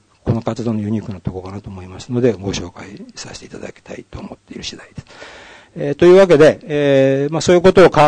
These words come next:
えながら、まあ、そういう実験機、あるいは、えー、機体の開発、あるいは研究ということをやっているということをご理解いただければ、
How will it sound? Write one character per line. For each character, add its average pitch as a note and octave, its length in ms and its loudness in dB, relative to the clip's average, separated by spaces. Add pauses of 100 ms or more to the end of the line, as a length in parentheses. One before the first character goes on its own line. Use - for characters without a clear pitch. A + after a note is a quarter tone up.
(140)
え D3+ 80 6
な D3+ 160 2
が A2+ 100 2
ら、 A#2+ 240 2
ま B2+ 140 -10
あ、 A#2+ 40 -10
そ C3+ 120 -8
う C3 40 -2
い B2 40 -2
う - 20 -12
実 C3 260 -12
験 C#3+ 240 0
機、 G2+ 200 -8
あ G#2+ 100 -10
る B2+ 80 0
い B2 100 2
は、 B2 360 2
え G#2+ 260 -8
ー、 G#2+ 40 -16
機 - 120 -20
体 A2+ 180 -2
の A2+ 120 -4
開 B2 200 -2
発、 A2+ 420 -10 (480)
あ A#2+ 60 -6
る - 20 -4
い A2+ 40 -6
は - 20 -20
研 A#2+ 220 -2
究 G#2 180 -6
と G#2 80 -10
い G#2 80 -6
う A2 40 -10
こ C3+ 120 -2
と C3+ 80 2
を A#2 40 2
や A2 120 -4
っ - 40 -8
て - 140 -8
い A#2 60 -4
る A#2+ 100 -4
と A#2+ 100 -6
い - 20 -2
う A#2 60 -4
こ C3 100 -4
と A#2+ 140 -2
を - 40 -6
ご G#2+ 180 -8
理 G#2+ 100 -10
解 G#2 120 -12
い - 40 -12
た G#2 80 -12
だ G#2 100 -12
け A2 140 -10
れ A2+ 80 -8
ば、 A#2+ 180 0